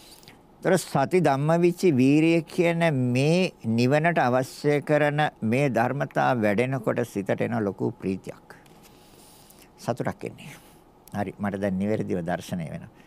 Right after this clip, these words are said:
මට දැන් නිවැරදිව පේනවා. මං නිවැරදිව විතර්ක කරන්නේ. මං නිවැරදිවයි විචාර කරන්නේ. නිවැරදිව කල්පනා කරනවා, නිවැරදිව විචාර කරන්න හැකියාවක් මට තියෙනවා. ලොකු සතුටක් එන්නේ. ඒකට කියන්නේ ප්‍රීති සම්බෝධියංගය.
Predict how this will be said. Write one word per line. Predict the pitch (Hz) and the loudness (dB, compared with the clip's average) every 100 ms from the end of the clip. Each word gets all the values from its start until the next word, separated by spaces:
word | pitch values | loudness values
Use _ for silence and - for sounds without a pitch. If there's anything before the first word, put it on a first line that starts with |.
| - - | -20 -12
මට | - 107 | -6 -2
දැන් | 107 95 | 0 0
නිවැරදිව | 104 110 110 98 110 85 | -2 -2 -4 -4 -2 -2
පේනවා. | 87 85 82 - - - - | -2 -4 -4 -10 -20 -20 -6
මං | 127 135 113 | -2 -2 0
නිවැරදිව | 120 135 143 135 104 | 2 2 2 2 0
විතර්ක | 104 110 104 85 | 0 -2 -4 -8
කරන්නේ. | 82 71 - 104 - - - - | -8 -10 -12 -20 -20 -20 -16 -4
මං | 120 127 | -2 0
නිවැරදිවයි | 120 131 151 151 156 120 | 2 2 2 4 2 2
විචාර | 110 - 113 98 | 0 0 0 -2
කරන්නේ. | - 78 76 - - _ - | -4 -6 -8 -14 -20 _ -8
නිවැරදිව | 101 120 135 135 139 | -2 0 2 0 0
කල්පනා | - 135 135 147 151 151 | 0 0 0 0 0 0
කරනවා, | 165 170 185 170 | 0 2 2 2
නිවැරදිව | 147 151 151 151 | 2 2 2 2
විචාර | 127 - 135 117 | 0 2 0 0
කරන්න | 117 110 110 107 | -2 -2 -2 -4
හැකියාවක් | 110 113 147 131 123 - | -2 -2 2 2 2 0
මට | 104 98 | -4 -4
තියෙනවා. | - 90 87 - - - - - - - - - - - | -6 -6 -8 -16 -20 -20 -20 -20 -20 -20 -20 -20 -20 -10
ලොකු | 131 | -8
සතුටක් | 135 107 98 - - | -4 -6 -6 -14 -16
එන්නේ. | 98 - - - - - - | -18 -18 -20 -20 -20 -20 -10
ඒකට | 107 104 | -8 -6
කියන්නේ | 104 104 | -6 -8
ප්‍රීති | - 110 101 - | -6 -6 -6 -14
සම්බෝධියංගය. | - 90 90 82 - - - | -12 -10 -10 -10 -14 -16 -20